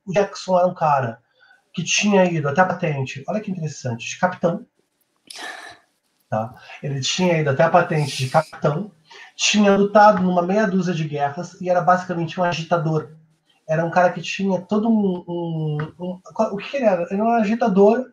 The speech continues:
antissistema. E ele diz: esse cara, o Adams, ele acha que a gente tem que liberar os escravos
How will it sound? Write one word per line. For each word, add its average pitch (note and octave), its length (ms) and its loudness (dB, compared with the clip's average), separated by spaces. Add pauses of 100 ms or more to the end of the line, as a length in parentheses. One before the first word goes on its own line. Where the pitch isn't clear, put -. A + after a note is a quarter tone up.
(100)
antissistema. G#3 1000 -2 (100)
E F#3+ 160 -8
ele G3+ 120 -4
diz: E3+ 420 -6
esse G#3+ 260 -2
cara, A#3+ 400 2
o G#3 100 6
Adams, F#3 640 6 (400)
ele G#3 180 4
acha A3 260 4
que A#3+ 80 -4
a A3 40 4
gente G#3 240 2
tem A3 100 0
que G3 100 -4
liberar G3+ 300 6
os G3+ 100 2
escravos G#3 840 0